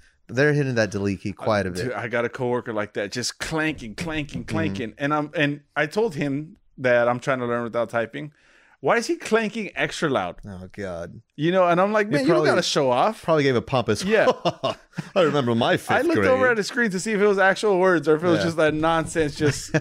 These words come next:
Speaker 1: <laughs>
Speaker 2: you know, hammering those fingers.
Speaker 1: Yeah. No, I think everyone who's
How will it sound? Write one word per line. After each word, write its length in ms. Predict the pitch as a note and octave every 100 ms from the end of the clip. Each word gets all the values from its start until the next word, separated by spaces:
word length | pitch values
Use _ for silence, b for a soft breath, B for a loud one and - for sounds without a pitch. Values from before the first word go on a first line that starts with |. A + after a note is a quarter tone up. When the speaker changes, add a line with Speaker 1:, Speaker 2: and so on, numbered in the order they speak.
| -
Speaker 1:
<laughs> 160 | F3 D#3+
Speaker 2:
you 120 | C#3+
know, 180 | C3+ C3
hammering 380 | D3 C#3 C#3 C3
those 140 | B2+
fingers. 420 | E3 C3 A2+ G#2+ -
Speaker 1:
Yeah. 240 | G2+ F2
No, 160 | - D3
I 80 | D3+
think 160 | F3+ D#3+
everyone 280 | D3+ D3
who's 500 | C3+ B2+ A#2 G#2 -